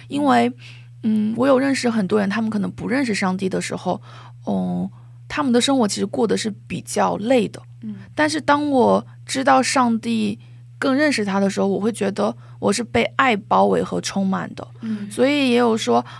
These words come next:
Speaker 1: 嗯，神的国是希望我们传福音给更多的人。
Speaker 2: 嗯。
Speaker 1: 那当然不只是我知道上帝的福音，希望大家都知道，一起去感受那份爱。
Speaker 2: 嗯。
Speaker 1: 因为真的当我更，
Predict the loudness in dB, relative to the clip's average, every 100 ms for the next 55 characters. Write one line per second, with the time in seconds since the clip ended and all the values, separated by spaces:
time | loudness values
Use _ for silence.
0 | -6 -4 -4 -10 -12 -6 0 2 2 2
1 | 0 0 0 2 2 2 -2 -2 -4 -4
2 | -4 -4 -4 -6 -4 -2 -2 -2 -4 -6
3 | -10 -14 -14 -10 -2 0 0 -2 -12 -20
4 | -20 -20 -20 -20 -20 -20 -20 0 2 4
5 | 2 -2 -4 -4 -2 -2 -4 -6 -4 0
6 | 2 2 -2 -2 -4 -6 -8 -8 -6 -8
7 | -10 -10 -4 0 0 0 -2 0 -2 -4
8 | -4 -4 -4 -6 -6 -4 -2 -2 -2 -6
9 | -6 -6 -8 -6 -6 -8 -10 -12 -12 -6
10 | -2 0 0 -2 -4 -2 -4 0 0 0
11 | 0 -2 -6 -8 -4 -4